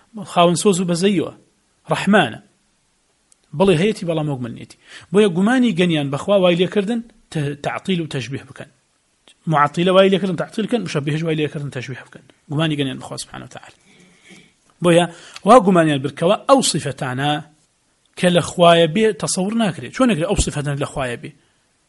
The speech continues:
یعنی وتیان ئەو صفەتانە لە خوایە بێ بەو شێوازەی کە لە منە هەیە شتی وا نابێ.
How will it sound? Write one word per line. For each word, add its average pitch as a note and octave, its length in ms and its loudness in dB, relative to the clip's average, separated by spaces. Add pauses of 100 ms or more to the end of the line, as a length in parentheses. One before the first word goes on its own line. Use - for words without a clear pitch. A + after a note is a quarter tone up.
(1000)
یعنی C#3+ 140 0
وتیان G#3 300 0
ئەو B3+ 80 6 (100)
صفەتانە F3+ 560 0
لە F#3 120 2
خوایە F3+ 420 4
بێ A#3+ 160 2 (1300)
بەو A3 140 10 (100)
شێوازەی G3 540 4
کە G#3 140 4
لە G3 140 2
منە G3 260 4
هەیە A3 360 6
شتی - 140 -2
وا B3+ 140 4
نابێ. G#3 340 2